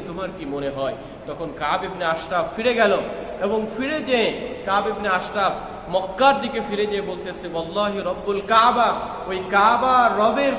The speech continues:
কসম করতেছি যে অবশ্যই মুহাম্মদ সাল্লাল্লাহু আলাইহি ওয়াসাল্লাম আল্লাহর নবী এবং তিনি সত্য বাণী নিয়েই আমাদের কাছে উপস্থিত হয়েছে।" এই কথা যখন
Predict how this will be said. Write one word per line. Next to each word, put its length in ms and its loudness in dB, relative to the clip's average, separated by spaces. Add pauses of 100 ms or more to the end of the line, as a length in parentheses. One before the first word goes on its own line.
কসম 380 -2
করতেছি 520 -4 (300)
যে 80 0
অবশ্যই 520 0
মুহাম্মদ 340 -6 (120)
সাল্লাল্লাহু 520 -4
আলাইহি 260 -6
ওয়াসাল্লাম 500 -8
আল্লাহর 340 0
নবী 320 0 (300)
এবং 280 -2
তিনি 140 -8
সত্য 360 -4
বাণী 340 0
নিয়েই 420 -2 (320)
আমাদের 380 -6
কাছে 200 -6
উপস্থিত 520 -10
হয়েছে।" 360 -6 (520)
এই 280 0
কথা 200 -4
যখন 240 -6